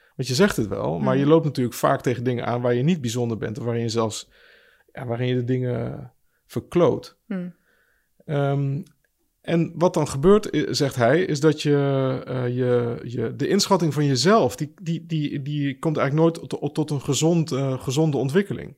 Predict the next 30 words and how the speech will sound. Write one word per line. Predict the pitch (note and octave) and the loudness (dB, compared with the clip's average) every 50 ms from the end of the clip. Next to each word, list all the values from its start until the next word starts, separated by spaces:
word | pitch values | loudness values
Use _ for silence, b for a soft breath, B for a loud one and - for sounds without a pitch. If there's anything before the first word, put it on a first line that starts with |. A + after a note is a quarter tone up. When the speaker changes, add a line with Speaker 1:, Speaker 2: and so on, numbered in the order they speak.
| _ | _
Speaker 2:
Nee. | - G#3 G3 - b b b b b b b b b b | -10 -10 -10 -10 b b b b b b b b b b
Speaker 1:
En | - D#3 D3 | -4 -2 0
daaronder | C3+ D#3 D#3 D3 A#2+ - - D#3 F3 G#3 A#3 C#4 D4 D4 C#4+ C#4 - - _ _ _ | 4 4 6 6 4 4 4 4 4 4 4 2 2 0 -2 -6 -12 -20 _ _ _
zit | - - E3 D3 | -6 -6 -2 0
dan, | E3 D#3 D3+ D3+ D3+ D3 - | 0 0 0 0 0 -2 -4
eh, | - C3 C#3 C3+ C3+ C3 C3 C3 C3 C3 C3+ - - - | -4 -4 -2 -2 -2 -2 -2 -2 -4 -4 -6 -8 -10 -10
dat | - - C3 - | -8 -8 -6 -4
heel | C#3 C#3+ C#3+ C3 | 0 0 0 0
vaak | - - B2 A#2+ B2 - - - | 0 -2 -4 -4 -4 -6 -12 -16
depressieve | C#3+ A#2 C#3 C3 - - A#2 - D#3+ D3 B2 B2+ | -4 0 0 0 0 -2 -4 -4 -2 -2 -2 -4
gevoelens | A2 A2+ A#2 F#3 A3 F#3 B2 G2+ | -6 -4 -2 0 0 0 0 -2
ontstaan | A2 A2+ B2 - - B2+ G#2+ G#2+ A2 | -4 -6 -6 -4 -2 -2 -2 -2 -2
over | - A#2 B2 G#2 G#2+ | -2 0 0 0 0
jezelf. | A2 G#2+ G#2 - A#2 G#2 - - A2+ - - _ | 0 -2 0 0 0 0 -2 -4 -8 -12 -10 _
Omdat | - E3+ F3 G3 G3+ - | 0 2 4 4 4 2
je | - C3 | 0 0
die, | B2+ C#3 C#3 C#3 D3 - - | 0 0 -2 -2 -4 -8 -8
die | C3+ C#3 A#2+ | -6 -4 -4
stickers | - - - G3 G3+ - - A#2+ D#3 A3 - - - | -2 4 4 4 4 6 4 2 2 0 -2 -8 -10
van | - - B2 A#2+ - | -6 -6 -6 -4 -2
"ik | - D3+ C3 | -2 -2 0
ben | C3 C3 B2+ | 0 0 0
bijzonder" | B2+ B2+ B2 C#3 D#3+ F3 E3 A#2 A2 A2+ - | 0 0 0 0 2 2 2 0 0 -2 -2
en | - C3 C3 | -2 -4 -4
"ik | A#2 | -2
ben | A#2 A#2+ A2+ | -2 -2 -2
goed" | - - D#3 E3+ E3 | -2 0 0 0 0
en | - - A#2+ | -2 -4 -4
"ik | A2+ | -4
ben", | A2 B2 A2+ A#2 | -2 -4 -4 -6